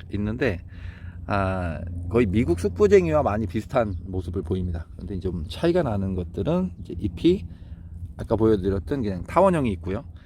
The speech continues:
네, 요렇게 또 갈라지는 형태들이 있어요. 네. 그리고 갈라지는 모습들이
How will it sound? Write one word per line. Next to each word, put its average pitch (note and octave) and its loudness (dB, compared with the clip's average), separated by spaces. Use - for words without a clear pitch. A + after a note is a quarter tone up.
네, F2 -12
요렇게 F2 2
또 B2 0
갈라지는 B2+ 4
형태들이 F#2 -4
있어요. - -14
네. - -10
그리고 C3+ 0
갈라지는 B2+ 4
모습들이 A#2 -2